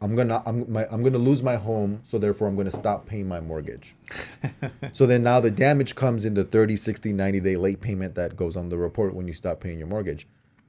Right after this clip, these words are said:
Speaker 1: Well, the damage control then would be a short sale,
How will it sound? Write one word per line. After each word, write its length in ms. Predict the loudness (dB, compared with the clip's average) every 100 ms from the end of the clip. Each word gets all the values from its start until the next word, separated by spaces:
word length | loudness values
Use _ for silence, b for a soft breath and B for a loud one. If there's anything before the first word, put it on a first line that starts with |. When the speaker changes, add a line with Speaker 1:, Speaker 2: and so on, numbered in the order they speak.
| _ _ _
Speaker 1:
Well, 540 | 8 10 10 8 6 0 _ _ _ _ _ _ _ _ _ _ _ _ _ _ _
the 140 | 0 6
damage 340 | 10 8 6
control 360 | 2 4 8 8
then 180 | 6 4
would 140 | 2
be 100 | 2
a 60 | 2
short 280 | 4 4
sale, 360 | 6 4 4 0